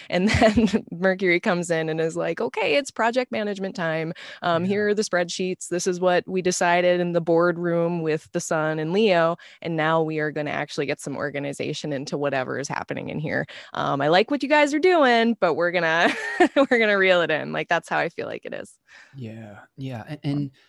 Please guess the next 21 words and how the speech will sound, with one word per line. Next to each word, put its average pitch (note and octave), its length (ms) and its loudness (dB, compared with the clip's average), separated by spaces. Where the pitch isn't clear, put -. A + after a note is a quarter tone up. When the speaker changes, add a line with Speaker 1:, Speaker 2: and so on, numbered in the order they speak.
Speaker 2:
Mercury G3+ 800 -4
in C#3 120 2
this C3 220 -4
decan, A2 680 -6
um, G#2 560 -6
we've C#3+ 160 0
got C#3+ 160 0
the C3 180 -6
eight C#3 200 0
of, A2+ 240 -6
eight C#3 160 0
of C3 140 -4
Pentacles A#2+ 760 -6
with B2 220 -6
this G#2+ 200 -8
decan, - 340 -10
the G#2+ 60 -10
first A2 320 -10
decan A2+ 280 -10
of G#2 120 -14
Virgo. G2+ 500 -12